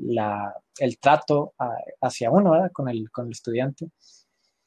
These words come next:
Y qué tan bueno es. Tú, tú, Alan, ¿en qué consideras que tus maestros en general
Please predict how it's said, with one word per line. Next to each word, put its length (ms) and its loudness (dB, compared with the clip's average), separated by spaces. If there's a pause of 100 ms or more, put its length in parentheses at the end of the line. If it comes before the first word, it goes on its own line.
(380)
Y 920 2
qué 120 0
tan 240 4
bueno 340 6
es. 380 2
Tú, 360 8
tú, 360 6
Alan, 320 6
¿en 120 0
qué 120 -6 (560)
consideras 440 8
que 280 4 (160)
tus 240 6
maestros 580 2
en 100 0
general 460 4